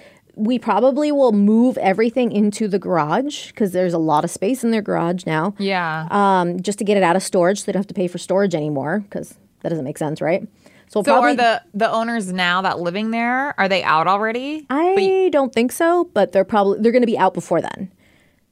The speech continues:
Speaker 2: But you guys can't start doing anything to
Speaker 1: No,
Speaker 2: the house until you
Speaker 1: until
Speaker 2: get
Speaker 1: they
Speaker 2: the
Speaker 1: have the
Speaker 2: keys.
Speaker 1: keys. They have
Speaker 2: Got
Speaker 1: to
Speaker 2: it,
Speaker 1: sign
Speaker 2: okay.
Speaker 1: everything. Yeah, it's not like renting or anything like that. So once they can put stuff in there,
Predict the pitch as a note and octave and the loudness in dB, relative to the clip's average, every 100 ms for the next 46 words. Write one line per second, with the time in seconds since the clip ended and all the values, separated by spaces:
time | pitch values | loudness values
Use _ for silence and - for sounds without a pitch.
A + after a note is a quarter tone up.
0 | _ F3+ A3 G#3+ G3 - G3+ - F3 E3+ | _ -4 -2 0 -2 -2 -6 -4 -4 -4
1 | F3 D#3+ C3+ A3 A3 D3 E3+ E3 C3 - | -6 -4 -2 2 2 2 -2 -2 -2 -4
2 | - A3 G3+ G#3 G3+ G3+ F3+ F3+ F3 E3 | -2 -2 0 2 2 0 0 -4 -6 -6
3 | - E3 F3+ F3 A2+ - F3+ F#3 F#3 F3 | -6 -2 -2 0 -2 0 0 0 0 -2
4 | F3 E3 E3 - D3 D3 - F#3 E3 - | -4 -4 -6 -6 -6 -6 -6 -6 -6 -10
5 | - D#3+ E3 D#3 D#3 C#3+ C#3+ D#3+ C#3+ D3+ | -8 -6 -4 -4 -4 -6 -8 -6 -8 -6
6 | - C3+ - - - _ - A3 F#3+ F3+ | -6 -8 -12 -20 -20 _ -6 -2 0 0
7 | A#3+ C4 - B3+ A3 A3 - - B3+ G#3+ | 0 -2 0 -2 0 -4 -4 -2 -2 0
8 | G#3 G#3 G3+ G3+ | 0 0 0 0